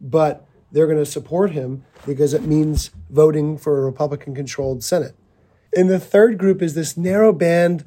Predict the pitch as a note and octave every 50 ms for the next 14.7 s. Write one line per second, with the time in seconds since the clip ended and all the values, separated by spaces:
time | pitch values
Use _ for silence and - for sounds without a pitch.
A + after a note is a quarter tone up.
0 | _ _ _ _ _ _ - D#3 D#3 C#3+ B2+ - - - F3 F3 - - F#3 F#3
1 | F#3 D#3+ C#3 D3+ D#3 D3+ D#3 D3+ C#3+ D#3 D3 - D#3+ F3 G3 F#3+ G3 - - E3
2 | D#3+ D#3 D3+ D3 C3+ - _ _ _ - - C#3+ D3+ E3 E3+ F3 F#3 G3 G3 F#3
3 | E3+ F3 E3+ - - E3 D3+ D3 C#3+ C#3+ C#3 C#3 C#3 - _ _ _ C#3 C#3 C#3
4 | C#3+ D3 B2+ A#2 C#3+ C#3+ C#3+ C3+ C3+ B2+ G#2 A#2+ C3+ C3+ - - - - - A#2+
5 | - - - - - - - _ _ _ _ _ _ - D3+ E3+ F3+ F#3 F#3 G3
6 | G3 G3 F#3+ - - - D#3 D#3 D3+ D3+ D3 C#3 C3+ _ _ _ _ _ - D3+
7 | D#3 D3+ D#3 - D#3 D3+ C#3+ - - C3+ - - C3 C#3 D3 E3 F3+ F3+ G#3+ G#3
8 | G#3 F3 E3+ D#3+ D#3+ D#3 D3 D3 C#3+ B2 C3+ C3+ C3+ C3+ C3+ B2+ - - D3+ C#3
9 | C3+ B2+ - - _ - D#3 E3+ - - F3 D#3+ D3+ - - D3+ C#3+ - - -
10 | C#3+ C3+ - C#3+ C3 C3+ C3+ C#3 C3+ - C#3 C3+ C3+ C3 B2+ - _ _ _ _
11 | _ _ _ _ _ _ _ - D3+ D3 D3+ F3+ G3 G3 - - C#3 D3+ G3 G3
12 | G3+ F#3+ D3+ C#3 D3+ C#3 - D#3+ D3 C#3+ C3+ C#3+ C#3+ C#3 C3 A2 - _ _ _
13 | _ _ - C#3+ D#3 D#3 - - E3 D3 C#3+ D3 D#3 D#3 D#3 F3 F#3+ G#3+ A3 G#3
14 | G#3 - A3+ G#3+ G3+ - - F3+ E3 D#3 D#3 D#3+ -